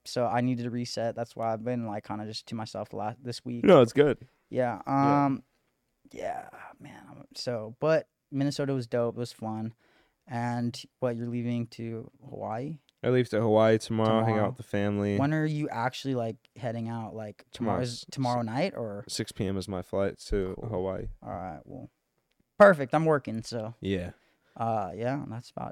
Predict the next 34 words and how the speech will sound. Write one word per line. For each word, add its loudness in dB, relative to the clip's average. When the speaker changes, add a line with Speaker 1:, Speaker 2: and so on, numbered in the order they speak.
Speaker 2:
I 4
don't 8
know 12
how 8
we're 8
gonna 8
do 8
the 4
podcast 2
'cause -2
then 4
I'm 4
gonna 2
be 0
gone -2
for -6
another -2
three 0
weeks. 8
Speaker 1:
We 4
have, 2
we, -2
we 4
have, 4
we 2
have 4
some -2
in 0
the 0
works. -2
Like, 0
Speaker 2:
Zoom? 4
Speaker 1:
we -10
could, -6